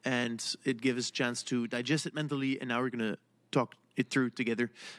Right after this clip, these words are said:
um, with you. So first, I guess we plan on discussing what happened at G D C, what we, what we saw, what we liked, didn't like. Um,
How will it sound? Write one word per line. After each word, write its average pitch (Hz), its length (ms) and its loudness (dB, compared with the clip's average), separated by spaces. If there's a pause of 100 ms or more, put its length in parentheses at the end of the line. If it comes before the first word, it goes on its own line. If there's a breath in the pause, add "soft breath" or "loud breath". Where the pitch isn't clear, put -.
um, 107 560 -2
with 123 180 2
you. 110 120 0 (520)
So 143 400 0 (520)
first, 151 360 0
I - 60 -2
guess 143 340 -2 (260)
we 143 500 0
plan 131 240 -2
on 123 100 -4
discussing 123 600 -2
what 123 160 0
happened 120 340 -2
at 123 80 0
G 117 120 -4
D 117 100 0
C, 117 340 0
what 107 180 -2
we, 110 260 0
what - 160 -2
we 113 100 0
saw, 110 300 0
what - 160 -6
we 120 240 -2 (520 loud breath)
liked, 143 480 0
didn't 131 240 -2
like. 120 480 -4
Um, 120 440 0